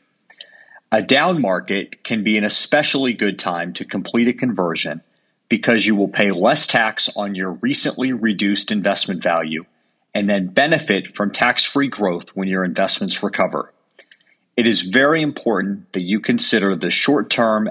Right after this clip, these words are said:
and long-term implications as part of your overall financial plan.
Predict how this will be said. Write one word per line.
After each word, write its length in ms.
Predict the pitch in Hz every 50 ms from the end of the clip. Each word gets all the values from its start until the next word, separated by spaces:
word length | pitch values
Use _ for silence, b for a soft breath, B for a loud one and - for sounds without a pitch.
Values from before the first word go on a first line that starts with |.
| - - _
and 400 | - 117 120 127 139 143 143 123
long-term 540 | 117 113 117 117 120 113 - - 120 117 117
implications 1040 | - 101 101 95 - 120 117 - - 95 90 - - - 87 87 123 - - b b b b b b -
as 160 | 104 104 -
part 360 | - - - 117 117 123 127
of 100 | 123 110
your 220 | 92 95 92 90 - 95
overall 480 | 107 113 110 - 113 107 - 90 - -
financial 460 | - 95 92 92 92 85 - 104 90
plan. 380 | - - 90 82 78 76 -